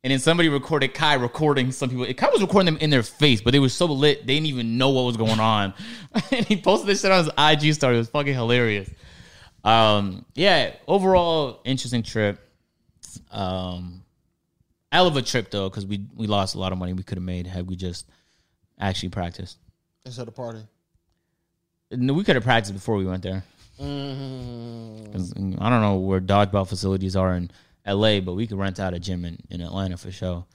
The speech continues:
Speaker 2: That's still good news, though, man. And also, y'all, y'all at nine hundred K?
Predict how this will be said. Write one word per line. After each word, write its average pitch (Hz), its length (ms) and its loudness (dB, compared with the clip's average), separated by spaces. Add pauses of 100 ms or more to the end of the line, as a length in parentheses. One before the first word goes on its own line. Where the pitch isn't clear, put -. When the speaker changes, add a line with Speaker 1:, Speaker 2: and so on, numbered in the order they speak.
(480)
Speaker 2:
That's 202 140 -8
still 220 100 0
good 175 180 -2
news, 147 200 -6
though, 127 120 -6
man. 135 360 -8 (280)
And 143 120 -8
also, 175 160 -6
y'all, 147 200 -6
y'all 143 300 -6
at 135 140 -8
nine 135 200 -10
hundred 139 200 -10
K? 147 280 -12